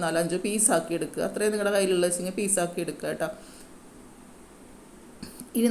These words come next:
നമുക്ക് ഈ വെള്ളത്തിലേക്കൊന്ന് ഈ പഞ്ഞി ഡിപ്പ് ചെയ്ത ശേഷം വേറൊരു പാത്രത്തിലേക്ക് വെച്ച് കൊടുക്കാം. ജസ്റ്റ് ഒന്ന്, ഏഹ്,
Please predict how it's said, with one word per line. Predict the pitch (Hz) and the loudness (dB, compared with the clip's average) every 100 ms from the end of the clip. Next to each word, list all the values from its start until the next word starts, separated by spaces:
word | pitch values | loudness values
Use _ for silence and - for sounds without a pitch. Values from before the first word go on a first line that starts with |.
| 202 | 4
നമുക്ക് | 180 196 208 | 2 2 4
ഈ | 240 240 | 8 8
വെള്ളത്തിലേക്കൊന്ന് | 202 196 190 190 190 185 | 8 6 2 2 0 0
ഈ | 190 | 2
പഞ്ഞി | 180 175 180 | 4 4 4
ഡിപ്പ് | 180 - | 2 4
ചെയ്ത | 175 170 165 | 4 4 2
ശേഷം | 165 185 | 2 4
വേറൊരു | 175 175 170 | 4 4 4
പാത്രത്തിലേക്ക് | 170 175 - 160 160 170 | 4 2 0 -2 2 0
വെച്ച് | 170 170 | 2 0
കൊടുക്കാം. | 143 143 - - - - - - - - - - 226 | 0 0 -2 -4 -6 -18 -20 -20 -20 -20 -20 0 4
ജസ്റ്റ് | 233 240 247 | 6 6 6
ഒന്ന്, | 220 233 208 | 6 2 2
ഏഹ്, | 208 | -2